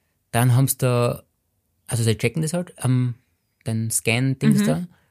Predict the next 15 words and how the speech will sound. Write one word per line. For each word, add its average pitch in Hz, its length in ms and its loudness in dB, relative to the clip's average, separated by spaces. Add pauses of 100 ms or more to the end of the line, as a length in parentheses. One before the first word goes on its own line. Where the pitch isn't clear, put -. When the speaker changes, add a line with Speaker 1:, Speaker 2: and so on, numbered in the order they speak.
(200)
Speaker 1:
Und 127 140 0
dann 139 120 4
hat 139 80 4
sie 143 80 0
gesagt, 135 260 0 (240)
„Wir 135 80 4
lassen 147 300 2
jetzt - 260 0
zusätzlich 160 960 2
mit 139 220 2
K 143 280 2
I 190 520 2 (280)
Speaker 2:
<laughs> 254 520 0 (500)
Speaker 1:
das 151 180 4
nochmal 160 320 4